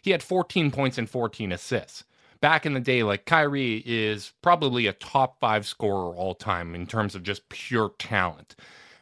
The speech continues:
When he would kind of go out and have those kind of high assist nights, oftentimes he was kind of y-, making a point that I can go out there and I can create for others. It wasn't this type of performance where you <laughs> have forty-one points, thirteen assists,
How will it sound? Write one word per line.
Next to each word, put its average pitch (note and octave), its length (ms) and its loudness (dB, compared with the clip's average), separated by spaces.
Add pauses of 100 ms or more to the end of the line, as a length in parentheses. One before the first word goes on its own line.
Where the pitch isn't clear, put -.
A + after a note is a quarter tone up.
(100)
When C#3 220 4
he F#3 180 2
would G#3 300 0
kind C#3 180 2
of G2 240 0
go G#2+ 240 6
out G#2 260 6
and F#2 220 0
have G2 300 0
those G2 180 -2
kind G2+ 200 -2
of E2+ 60 -4
high G2 240 -2
assist F#2+ 360 -10
nights, A2 300 -2 (260)
oftentimes C#3 760 2
he B2+ 140 0
was G#2+ 320 2
kind A2 280 0
of G2+ 200 -2 (180)
y-, B2+ 160 -2
making C#3 400 0
a A#2 60 0
point - 400 -4
that F2+ 180 -2
I A2 140 4
can B2 160 -4
go G#2 160 2
out G2+ 180 2
there G#2 100 0
and F#2 80 -2
I F#2+ 60 -2
can - 180 -10
create F#2+ 380 -4
for F#2+ 160 -4
others. F#2 400 -4 (380)
It C#3+ 180 0
wasn't E3 440 4
this A#2 460 2 (100)
type A#2+ 220 0
of A2 100 -8
performance G#2+ 580 -4
where G#2 140 -2
you F#2+ 100 -6
<laughs> - 120 -8
have C#3+ 160 2 (180)
forty-one D#3 540 2
points, A2 360 0 (400)
thirteen D3+ 460 0
assists, G#2+ 500 0